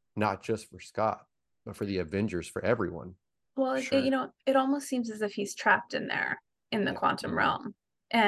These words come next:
Speaker 2: And, you know, that leads to the question, well, who trapped him? And I wonder if it, it maybe could have been Janet, or she could have been involved with, with that somehow because she knew his power, um, and she knew what he was capable of.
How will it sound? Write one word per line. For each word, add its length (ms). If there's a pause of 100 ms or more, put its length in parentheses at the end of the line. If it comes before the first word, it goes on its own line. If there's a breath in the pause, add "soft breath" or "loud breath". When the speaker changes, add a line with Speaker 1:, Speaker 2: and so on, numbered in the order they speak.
(120)
Speaker 2:
And, 200
you 120
know, 140
that 180
leads 220
to 60
the 60
question, 400
well, 100
who 140
trapped 360
him? 280 (300)
And 100
I 60
wonder 340
if 160
it, 140
it 100
maybe 260
could 180
have 120
been 140
Janet, 360
or 80
she 180
could 120
have 100
been 120
involved 500
with, 160 (220)
with 220
that 320 (100)
somehow 720
because 340
she 180
knew 280
his 220
power, 500 (560 soft breath)
um, 380
and 180
she 140
knew 340
what 280
he 200
was 240
capable 460
of. 220